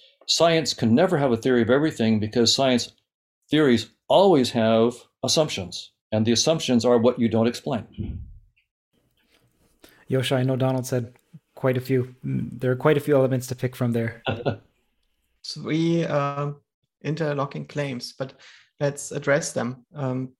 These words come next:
Speaker 3: first of all, I don't know whether there can be a, a one theory of everything, because my reasoning is not tight enough to make that proof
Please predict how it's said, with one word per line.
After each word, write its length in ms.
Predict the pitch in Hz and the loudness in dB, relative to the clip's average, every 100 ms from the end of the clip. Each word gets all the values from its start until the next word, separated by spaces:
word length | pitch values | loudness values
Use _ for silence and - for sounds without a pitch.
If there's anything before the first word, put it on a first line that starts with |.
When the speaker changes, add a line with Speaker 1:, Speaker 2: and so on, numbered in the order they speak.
| _ _ - _ | _ _ -20 _
Speaker 3:
first 240 | - 185 | -6 -4
of 140 | 175 165 | -4 -4
all, 200 | 156 - | -4 -4
I 140 | 139 | -8
don't 320 | 143 151 151 147 | -6 -6 -6 -4
know 160 | 151 | -4
whether 260 | 135 123 120 | -4 -4 -6
there 140 | 123 | -8
can 220 | - 113 | -10 -10
be 220 | 113 120 123 | -8 -8 -6
a, 140 | 123 - _ - | -8 -12 _ -2
a 220 | 131 131 135 | 0 0 -4
one 260 | 143 143 147 | -2 -2 -2
theory 340 | 147 135 123 | -6 -8 -8
of 140 | - - | -10 -10
everything, 520 | 113 - - - 123 _ _ _ - - _ _ | -12 -12 -14 -14 -16 _ _ _ -20 -20 _ _
because 360 | 147 139 139 143 | -6 -4 -4 -2
my 240 | 139 139 | -2 0
reasoning 500 | 139 135 131 147 143 | -2 -4 -4 -6 -6
is 160 | 131 131 | -6 -6
not 160 | 135 | -8
tight 220 | - 127 | -6 -6
enough 580 | 139 127 120 - 135 123 | -6 -6 -8 -8 -6 -6
to 100 | - | -8
make 180 | 127 117 | -8 -6
that 160 | 117 - | -8 -10
proof 400 | - - - | -12 -14 -16